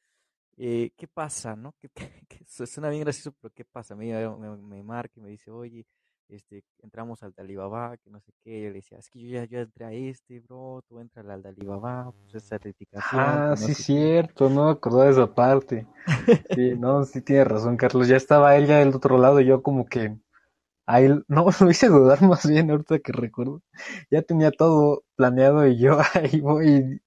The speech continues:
Speaker 2: y interrumpo, ¿no? Su, su decisión.
Speaker 1: Sí, de hecho, sí, sí, sí estuvo muy cañón, porque yo decía, "No, pues no, mejor, pues me meto acá y, pues,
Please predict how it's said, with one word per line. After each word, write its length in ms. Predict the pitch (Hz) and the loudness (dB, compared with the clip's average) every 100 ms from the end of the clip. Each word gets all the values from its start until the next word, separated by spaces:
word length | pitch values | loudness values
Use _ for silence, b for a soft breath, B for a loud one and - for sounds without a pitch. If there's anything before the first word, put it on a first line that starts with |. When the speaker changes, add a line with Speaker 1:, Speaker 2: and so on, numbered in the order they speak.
| _ | _
Speaker 2:
y 60 | 139 | -6
interrumpo, 720 | 123 131 113 139 135 - 117 | -4 -2 0 0 -2 -4 -4
¿no? 140 | 135 | -2
Su, 360 | 135 120 110 - B B B B B _ | -2 -6 -6 -10 B B B B B _
su 180 | - 123 | -2 0
decisión. 680 | 117 110 - 120 110 131 _ _ _ _ _ _ _ - | 0 -2 -4 -4 -4 -12 _ _ _ _ _ _ _ -14
Speaker 1:
Sí, 220 | 117 117 123 | -12 -8 -2
de 120 | 131 127 | 0 0
hecho, 240 | - 147 | -2 -10
sí, 180 | - 117 | -10 -16
sí, 420 | - 107 113 117 | -12 -10 -6 -6
sí 100 | 120 110 | -8 -14
estuvo 380 | - 117 110 | -8 -6 -4
muy 160 | 101 110 | -6 -12
cañón, 440 | - 98 98 110 113 | -14 -16 -8 -6 -6
porque 380 | 98 104 98 | -10 -12 -14
yo 100 | 101 | -10
decía, 380 | 113 107 117 104 | -10 -10 -14 -20
"No, 400 | 107 175 277 180 | -18 -18 -16 -16
pues 200 | - 127 | -18 -20
no, 440 | 120 104 110 123 120 | -14 -10 -8 -8 -10
mejor, 400 | 113 - 120 123 | -14 -12 -12 -12
pues 140 | 120 | -18
me 100 | 110 | -16
meto 220 | 104 107 110 | -14 -16 -18
acá 580 | _ 131 127 127 131 | _ -8 -6 -6 -6
y, 160 | 120 104 | -10 -12
pues, 420 | - 98 98 _ | -14 -18 -18 _